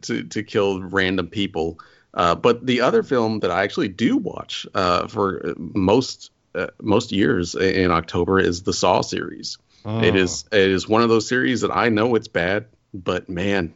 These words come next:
Speaker 1: it, I just love it. I, it's just, everything about it is stupid.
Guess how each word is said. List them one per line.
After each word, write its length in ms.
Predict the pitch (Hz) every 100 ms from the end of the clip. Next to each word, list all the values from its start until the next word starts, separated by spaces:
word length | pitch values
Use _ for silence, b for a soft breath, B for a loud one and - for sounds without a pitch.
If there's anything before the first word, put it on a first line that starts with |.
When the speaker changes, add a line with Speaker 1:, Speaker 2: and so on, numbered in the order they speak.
| -
Speaker 1:
it, 320 | 107 98 92
I 180 | 76 98
just 220 | 90 -
love 320 | 80 80 90
it. 160 | 82 - _ -
I, 60 | 95
it's 300 | 85 90 -
just, 240 | 87 - _ _ _ _ _ _
everything 400 | 127 139 135 127 117
about 280 | 98 92
it 100 | 92
is 160 | 85 80
stupid. 640 | - 120 117 110 101 -